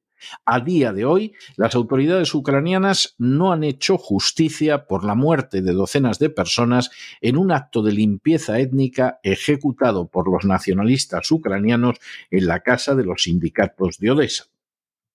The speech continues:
Y vigésimo cuarto, de manera bien reveladora, el recuerdo de la atrocidad perpetrada por los nacionalistas ucranianos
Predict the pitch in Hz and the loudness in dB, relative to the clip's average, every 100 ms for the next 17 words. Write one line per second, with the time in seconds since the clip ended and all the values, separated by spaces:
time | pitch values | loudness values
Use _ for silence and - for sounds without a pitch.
0 | _ _ _ - 107 101 139 139 - 98 | _ _ _ -2 0 0 0 0 0 -2
1 | 95 - 151 139 - 175 - - - - | -2 0 0 -2 -4 -4 -6 -18 -12 -6
2 | 104 127 151 127 110 185 185 139 117 104 | -2 0 2 0 0 0 0 0 0 0
3 | 107 127 180 202 - - - 101 107 113 | 0 2 2 0 -4 -18 -4 -2 0 -2
4 | - 175 170 147 123 113 107 113 110 113 | 0 0 0 0 0 0 -2 -2 -2 2
5 | 135 143 - 113 104 - 101 - 160 135 | 2 0 -2 0 0 0 -2 2 2 2
6 | 98 92 92 92 98 90 104 95 135 139 | -2 -2 -2 0 0 0 0 0 0 0
7 | 98 92 156 165 101 110 127 123 123 | -4 -2 -2 -2 -2 0 0 0 -2